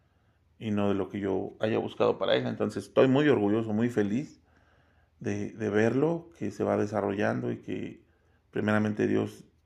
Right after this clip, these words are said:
este, m-, muy poquito tiempo, unos cuantos meses, este, ya me va a entregar ese papel que me va a decir, me, es como si me vinieran a poner una estrellita en la frente. Así es que, bueno, pues ya se los compartiré.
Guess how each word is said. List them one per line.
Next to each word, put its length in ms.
este, 400
m-, 280
muy 240
poquito 380
tiempo, 320
unos 160
cuantos 280
meses, 360
este, 420
ya 140
me 140
va 60
a 40
entregar 300
ese 160
papel 480
que 120
me 200
va 80
a 40
decir, 440
me, 160
es 100
como 220
si 100
me 120
vinieran 500
a 100
poner 200
una 140
estrellita 480
en 80
la 80
frente. 360
Así 240
es 60
que, 80
bueno, 180
pues 120
ya 100
se 80
los 120
compartiré. 640